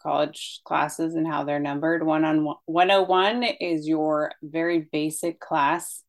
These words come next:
Um, and that's really what I wanna catch today with pacing is, like, let's break this down. Let's get the basics, okay? And the reason being is pacing isn't something that I feel like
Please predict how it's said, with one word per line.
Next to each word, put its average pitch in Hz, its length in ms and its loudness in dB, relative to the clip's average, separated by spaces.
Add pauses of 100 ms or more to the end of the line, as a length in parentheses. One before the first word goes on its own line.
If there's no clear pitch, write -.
(540)
Um, 151 320 2
and 160 160 4
that's 165 360 0
really 160 380 2
what 151 240 0
I 147 120 -2
wanna 139 640 -4 (380)
catch - 600 -4
today 135 400 -6
with 127 280 -10
pacing 139 540 -6
is, 131 320 -12
like, 120 320 -6 (220)
let's 190 260 4
break 196 260 2
this 175 200 -4
down. 151 400 0
Let's 147 180 -4
get 147 140 -6
the 147 60 -6
basics, - 540 -6
okay? 202 240 -2 (540)
And 214 240 2
the 240 80 4
reason 302 340 6
being 208 440 2
is 175 540 2 (540)
pacing 285 440 4
isn't 220 480 -4
something 185 640 -4
that 170 120 -2
I 165 120 0
feel 175 260 -6
like 165 480 2